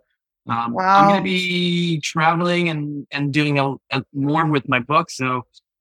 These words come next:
Speaker 1: I'm really, uh, you know, to do what I do, I'm really, I'm, I'm really grateful, but it, you know, it's always the people who,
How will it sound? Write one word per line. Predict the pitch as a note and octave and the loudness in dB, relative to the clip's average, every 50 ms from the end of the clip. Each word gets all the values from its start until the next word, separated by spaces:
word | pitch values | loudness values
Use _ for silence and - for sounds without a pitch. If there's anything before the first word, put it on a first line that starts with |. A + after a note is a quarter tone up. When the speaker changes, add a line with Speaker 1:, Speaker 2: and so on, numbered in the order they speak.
| _ | _
Speaker 1:
I'm | - C3 C#3+ | 0 2 4
really, | F3+ F#3+ F3+ E3 D#3 D#3 - - | 4 4 4 2 2 0 -2 -4
uh, | C#3+ | -2
you | C#3+ D3+ C#3+ | 0 0 0
know, | C3+ C3+ A#2+ - _ _ _ _ _ _ _ _ _ _ _ _ _ _ _ _ _ _ _ _ _ _ _ _ _ _ _ _ _ _ - | 0 0 -2 -4 _ _ _ _ _ _ _ _ _ _ _ _ _ _ _ _ _ _ _ _ _ _ _ _ _ _ _ _ _ _ -2
to | - D3+ | -2 0
do | C3+ C#3+ F#3+ G3+ | 2 4 4 4
what | G3 F#3+ F3+ | 6 4 4
I | F3 E3+ | 4 2
do, | D3+ B2 D3+ D#3+ F3 | 2 2 2 2 4
I'm | E3+ D#3+ C#3 C3+ | 4 2 2 2
really, | C#3+ D3 C#3+ C#3+ C#3+ C#3+ - | 4 4 4 4 2 2 2
I'm, | - B2+ B2+ A#2+ - | 2 2 2 0 -2
I'm | - C3 C3+ | -2 0 0
really | C#3 D3 C#3+ C#3 | 2 2 2 2
grateful, | A#2 C3+ C3+ C#3 C#3 - - D3+ D#3 C#3+ | 2 2 2 2 0 0 -2 -4 -4 -2
but | - C3 B2+ A#2 - _ | -2 -4 -4 -4 -8 _
it, | - B2 C3+ B2+ - _ _ | -6 -6 -6 -6 -8 _ _
you | C3 C3 | -2 0
know, | C3 C#3 C#3 - | 0 0 -2 -2
it's | C3+ B2 - - - | -6 -8 -8 -4 -2
always | E3 D3+ D#3+ E3 D#3+ D3+ D3+ D3 C#3 C3 - - _ - | 0 2 4 4 4 4 2 0 0 -2 -6 -12 _ -20
the | - | -18
people | - - C#3+ C#3 - - C3+ C3 | -6 -4 -2 -2 -2 -2 -4 -4
who, | - C3 C3+ C3 B2+ B2 B2+ B2 - | -2 -2 0 0 0 -2 -4 -6 -10